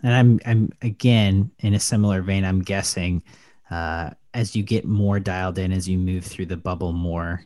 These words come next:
you can kinda listen to your body a bit better or get, get more in tune of what you might need.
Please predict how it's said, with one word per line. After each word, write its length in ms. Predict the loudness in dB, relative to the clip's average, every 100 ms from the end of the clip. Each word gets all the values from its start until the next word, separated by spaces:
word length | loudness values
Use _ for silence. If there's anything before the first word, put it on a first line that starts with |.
| -8
you 100 | -8
can 180 | -6 -6
kinda 240 | -4 -6
listen 320 | -6 -6 -8
to 140 | -8 -10
your 100 | -10
body 340 | -10 -10 -10
a 60 | -10
bit 240 | -10 -10
better 240 | -10 -8
or 400 | -8 -8 -8 -10 -12 -12
get, 280 | -6 -6 -6 -8
get 200 | -6 -6
more 200 | -4 -4
in 140 | -4 -4
tune 380 | -4 -4 -2 -4
of 200 | -6 -12 -10
what 240 | -8 -6
you 140 | -6 -6
might 260 | -6 -8
need. 300 | -6 -6 -8